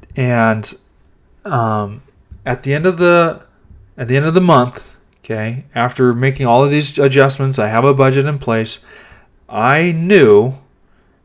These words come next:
that I had an extra three hundred dollars a month in my paycheck, okay? That's it. No more, no less, just three hundred bucks, okay? Not a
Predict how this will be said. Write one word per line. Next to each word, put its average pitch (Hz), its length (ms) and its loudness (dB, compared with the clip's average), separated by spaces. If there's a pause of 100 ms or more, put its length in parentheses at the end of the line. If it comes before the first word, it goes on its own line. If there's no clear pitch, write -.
that 123 140 -2
I 131 100 2
had 131 240 0
an 117 160 -8
extra 131 400 -2
three 156 300 -6
hundred 139 280 -2
dollars 110 400 -2
a 113 100 -14
month 98 440 -14 (880)
in 123 160 -8
my 107 140 -4
paycheck, - 500 -10 (760)
okay? 107 240 -10 (440)
That's 185 320 0
it. 131 300 2 (440)
No 135 220 0
more, 139 500 2 (580)
no 110 260 -2
less, 110 440 2
just - 360 -10
three 110 180 -2
hundred 120 180 -6
bucks, - 500 -18 (280)
okay? 104 360 -10 (560)
Not 127 320 0
a 170 400 0